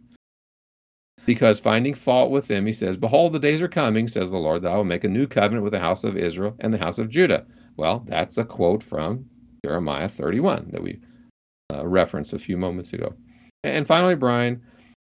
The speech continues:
uh, given the fact that this old law, this old covenant was fulfilled, it was quote unquote symbolically nailed to Christ's cross. And that's the point that the Holy Spirit through Paul makes in Colossians chapter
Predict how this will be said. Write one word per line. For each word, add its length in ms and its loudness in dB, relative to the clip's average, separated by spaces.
uh, 100 -4
given 280 2
the 80 2
fact 300 2
that 100 -10
this 220 -2
old 300 2
law, 440 6
this 160 -6
old 300 -4
covenant 500 2
was 220 -2
fulfilled, 840 4
it 160 -2
was 220 -4
quote 400 0
unquote 600 2
symbolically 800 4
nailed 960 4
to 560 0
Christ's 600 -4
cross. 420 -4
And 80 4
that's 140 4
the 60 0
point 300 2
that 240 0
the 140 -2
Holy 220 0
Spirit 320 -2
through 240 -6
Paul 320 4
makes 280 -4
in 80 -8
Colossians 440 -2
chapter 440 -4